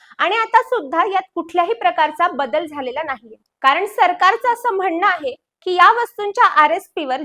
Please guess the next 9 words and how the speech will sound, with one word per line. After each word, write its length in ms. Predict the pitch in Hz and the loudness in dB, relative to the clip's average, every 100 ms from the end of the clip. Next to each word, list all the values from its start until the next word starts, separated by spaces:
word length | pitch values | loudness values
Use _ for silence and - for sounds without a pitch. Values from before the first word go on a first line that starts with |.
| 233 | -6
जीएसटी 420 | 277 311 311 381 | -2 -2 0 -2
लागू 280 | 294 254 254 | -2 0 -4
असेल. 260 | 247 220 196 _ _ _ _ - | -6 -12 -20 _ _ _ _ -8
खरेदीसाठी 760 | 285 294 339 370 311 311 311 - _ _ | -4 -4 -4 0 0 0 -10 -12 _ _
लगेच 400 | 262 285 349 466 466 | -4 -2 0 -4 2
दर 120 | 339 339 | 0 2
कमी 220 | 330 311 381 | -2 0 -2
होणार 340 | 359 311 285 | -4 -2 -4
नाहीत, 220 | 285 233 | -6 -16